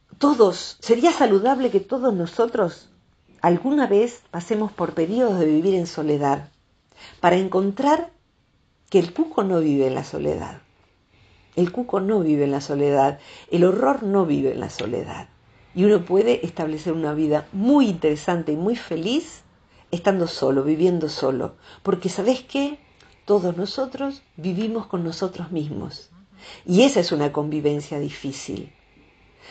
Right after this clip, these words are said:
No se teme tanto, ¿sabés?, la soledad como la convivencia con uno mismo.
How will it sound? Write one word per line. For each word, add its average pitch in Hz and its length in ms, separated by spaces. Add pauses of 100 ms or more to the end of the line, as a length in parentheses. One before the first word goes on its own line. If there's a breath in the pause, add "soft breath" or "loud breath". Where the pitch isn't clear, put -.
(160 loud breath)
No 269 120
se - 160
teme 294 320
tanto, 277 480
¿sabés?, 247 560 (300)
la - 160
soledad 196 640 (840 soft breath)
como 190 240
la 190 160
convivencia 190 680
con 185 100
uno 190 180
mismo. 151 500